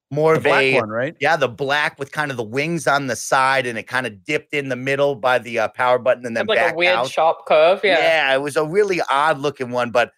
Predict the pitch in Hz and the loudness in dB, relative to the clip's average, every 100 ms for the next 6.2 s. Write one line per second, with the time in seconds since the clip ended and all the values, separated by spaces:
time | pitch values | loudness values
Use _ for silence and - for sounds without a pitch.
0 | _ _ 135 143 156 151 139 147 135 127 | _ _ -2 0 -2 0 0 0 -2 -4
1 | 165 151 147 170 208 - 165 160 147 147 | -6 -4 -2 0 -2 0 0 0 -2 -2
2 | 139 127 139 143 127 135 139 - 131 123 | -2 -4 -4 -4 -2 -2 -2 -2 -2 -2
3 | 123 120 110 - _ _ - 123 123 143 | -6 -6 -6 -8 _ _ -2 -2 0 -2
4 | 123 131 117 - 110 117 131 131 127 120 | -2 -2 -2 0 0 2 2 2 0 2
5 | 117 123 120 - 117 110 101 117 110 - | 2 0 0 0 -4 -4 -2 -2 -2 -6
6 | 120 117 | -12 -12